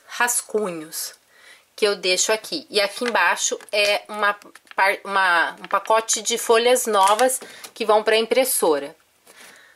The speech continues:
Daí aqui embaixo eu tenho uma caixa de, daqueles blocos de folha sulfite, porque aqui usa bastante, tanto pras minhas coisas, né, pra organizar as crianças pra escola, então fica, já, a gente já compra de caixona.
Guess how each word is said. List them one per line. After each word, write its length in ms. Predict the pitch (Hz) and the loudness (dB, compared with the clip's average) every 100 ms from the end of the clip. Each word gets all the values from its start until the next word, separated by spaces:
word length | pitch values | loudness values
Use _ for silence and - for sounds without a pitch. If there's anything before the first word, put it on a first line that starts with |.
| _ - | _ 0
Daí 200 | 247 269 | 2 2
aqui 260 | 277 330 | 0 -4
embaixo 680 | 349 254 240 262 277 - 302 | -2 2 2 2 0 -2 -2
eu 80 | 294 | -2
tenho 220 | 277 269 | -4 0
uma 180 | 285 302 | 0 -2
caixa 800 | - 247 240 277 - 330 330 320 - | -2 0 2 0 0 0 -2 -6 -12
de, 520 | 226 254 302 330 320 240 | -6 -2 -2 -2 -4 -6
daqueles 760 | 220 240 240 240 247 247 - - | -4 -2 0 -2 -2 -4 -6 -4
blocos 560 | 175 214 208 214 220 | 2 4 4 0 -6
de 120 | - 220 | -6 -2
folha 240 | 220 220 | 0 0
sulfite, 480 | 220 277 240 - - | -2 -4 -4 -4 -8
porque 280 | 233 226 240 | -8 -2 -4
aqui 240 | 240 254 | -2 -2
usa 240 | 254 262 | 0 0
bastante, 880 | 247 269 - - 226 247 269 - 294 - - - - _ _ | 0 0 -2 0 0 0 -2 -6 -6 -14 -20 -20 -20 _ _
tanto 320 | - 262 269 254 | 0 0 0 -2
pras 340 | 262 240 214 | 0 0 0
minhas 380 | 226 214 208 - | -4 -2 -2 -2
coisas, 560 | - 185 247 302 220 | 2 4 4 2 0
né, 100 | 190 | -2
pra 140 | 185 185 | -2 -2
organizar 400 | 180 175 202 240 | 0 0 0 0
as 100 | - | -2
crianças 420 | 185 190 185 175 | -4 -4 -4 -6
pra 160 | - 180 | -4 -4
escola, 680 | - - 185 196 220 233 - | -4 2 4 6 4 2 -4
então 380 | 208 - 208 | -10 0 0
fica, 420 | 208 226 220 220 - - | 2 -4 0 0 -2 -16
já, 160 | 208 208 | 0 2
a 140 | 202 | 2
gente 220 | 202 202 | -2 -2
já 100 | 214 | -2
compra 320 | 196 214 214 214 | 2 0 2 -2
de 140 | - | -2
caixona. 680 | - 233 - 214 170 156 | -2 0 2 4 4 4